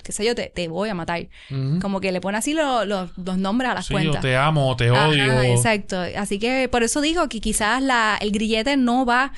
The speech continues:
Speaker 1: a solucionar el problema porque el, pues,
Speaker 2: Ujú.
Speaker 1: el, estos, los agresores lo, son bastante creativos a la hora de, de continuar ese proceso de, de violentar a las víctimas o esa,
Speaker 2: Ujú.
Speaker 1: pero, pero sí, como dices, evitamos que escale a, a lo físico.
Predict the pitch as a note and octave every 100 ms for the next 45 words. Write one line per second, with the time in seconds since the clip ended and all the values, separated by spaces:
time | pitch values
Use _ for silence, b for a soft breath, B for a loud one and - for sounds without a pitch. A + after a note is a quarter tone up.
0 | B B - G#3+ G3+ G3 F#3+ - - -
1 | G#3 G3+ G3+ F#3+ G3 G#3+ A3 D4+ D4+ A3
2 | G3 F3 - F#3+ C3 C3 F3+ G3+ F#3+ G3
3 | F#3+ G3 G3 F#3+ F#3 F3+ G3 A3+ A3 -
4 | - F#3+ G3 G3+ G#3+ G#3 G#3 G3+ F#3+ G#3+
5 | G#3 G3 F3+ F3 F#3 G3 F3+ B B B
6 | G3 F#3+ G3 F#3+ F#3 F3+ F#3+ G3+ G3+ G3+
7 | G3+ F#3+ G#3 F#3 F3+ - - G3 F#3+ F3+
8 | E3+ F3 F#3 G#3 G3 F#3+ C4+ A#3+ G3+ F3+
9 | E3 D#3+ - D#3+ G3 F3+ - B B B
10 | B B A3 G#3+ G3+ F#3+ G#3 G3 - A#3
11 | A#3 G#3 A3 A#3+ F#3+ F3+ - - - G3+
12 | G3+ A#3 B3+ G#3+ - G3 G#3 G#3+ G3 F3
13 | F#3 F3+ - G3 - F3+ E3+